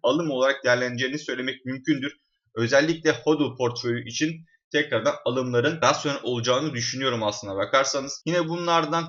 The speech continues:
hızlı bir şekilde ilerleyelim isterseniz. Bitcoin'in dominansına baktığımızda şu anda kırk dört seksen beş seviyelerinde olduğunu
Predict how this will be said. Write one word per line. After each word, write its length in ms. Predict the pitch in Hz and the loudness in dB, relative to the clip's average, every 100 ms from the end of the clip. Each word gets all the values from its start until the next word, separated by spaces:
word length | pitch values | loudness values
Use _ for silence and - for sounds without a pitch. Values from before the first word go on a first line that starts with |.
| - | -8
hızlı 280 | 135 151 160 | -10 -6 -4
bir 40 | |
şekilde 360 | 160 156 156 151 | -2 -2 -2 -4
ilerleyelim 680 | 113 123 143 147 147 143 | 0 2 4 4 0 -2
isterseniz. 640 | 139 - 135 135 143 131 113 | -2 2 2 2 -4 -6 -8
Bitcoin'in 480 | 147 151 147 139 | -6 -2 -2 -2
dominansına 680 | 113 120 143 143 143 139 139 | 0 -2 0 -2 -2 -4 0
baktığımızda 800 | 127 135 - 143 139 113 117 - - - | 0 0 -2 -4 -4 -2 -2 -2 -12 -8
şu 160 | - | 2
anda 300 | 139 143 156 | 2 2 -2
kırk 280 | - - - | -4 -8 -2
dört 180 | 147 143 - - | -2 -2 -8 -10
seksen 500 | 131 120 135 131 139 | -6 -2 0 0 -2
beş 100 | 139 | -4
seviyelerinde 440 | 135 127 131 131 - | -2 -2 -2 -4 -4
olduğunu 580 | 123 123 123 131 - | -4 -4 -4 -8 -8